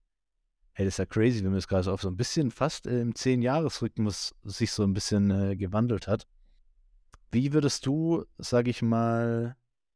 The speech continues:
musikalisch seinen Style beschreiben, dann so um die Millenni-, Millennial-Wende rum? Also Raffo Mike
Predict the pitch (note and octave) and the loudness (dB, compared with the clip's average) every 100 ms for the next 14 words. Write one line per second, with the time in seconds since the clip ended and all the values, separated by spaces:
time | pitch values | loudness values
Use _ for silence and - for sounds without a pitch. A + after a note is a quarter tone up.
0 | _ _ - A2 G#2+ G2 A#2 B2+ B2 F#2+ | _ _ -4 -2 0 0 2 2 2 -2
1 | - - _ - - - G2+ F#2+ - - | -8 -16 _ -16 -6 -2 0 0 -2 0
2 | G2 F#2+ F2+ F2+ - - F#2+ F#2+ F#2 F2+ | 2 2 0 -2 -4 0 2 2 2 -2
3 | F2+ F2+ F#2+ G#2 G#2 G#2 G2+ G2 - _ | -2 -2 -2 0 0 2 0 -2 -6 _
4 | _ _ _ - G2+ G2+ G#2+ G#2+ F#2+ G2+ | _ _ _ -4 0 2 2 0 -2 0
5 | G#2+ G#2+ A#2 A2+ G#2+ G#2 G2+ - - G2+ | 2 4 4 4 4 2 0 -6 -2 2
6 | G#2 G2+ G2 G2 - F#2+ - G2+ F#2+ F2 | 4 4 4 2 0 -4 -2 0 2 0
7 | F#2+ F#2+ G2+ A2 A2 G#2 A2 B2 B2+ A#2+ | 0 0 0 0 0 0 2 4 4 0